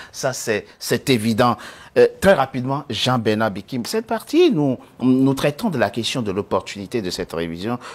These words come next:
euh, constitutionnelle et j'ai envie de vous demander, Jean-Bernard Bikim, le président Ali Bongo du Gabon est jeune. Euh, son entourage, euh,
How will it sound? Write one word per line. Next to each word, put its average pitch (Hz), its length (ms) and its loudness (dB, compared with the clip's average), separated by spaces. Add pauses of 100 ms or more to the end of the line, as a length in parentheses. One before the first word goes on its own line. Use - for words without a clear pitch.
euh, 104 60 -2
constitutionnelle 127 840 0
et 127 80 0
j'ai 120 200 2
envie 123 300 -2
de 117 80 -2
vous 110 180 -4
demander, 101 420 -2 (200)
Jean-Bernard 120 1160 0 (140)
Bikim, 95 500 -4 (240)
le 120 100 2
président 147 300 2
Ali 156 160 0
Bongo 123 360 0
du 101 140 -8
Gabon 117 500 0 (220)
est 110 100 2
jeune. 90 260 -8 (1080)
Euh, 113 240 4 (920)
son 202 260 0
entourage, 151 760 -2 (520)
euh, 120 120 -6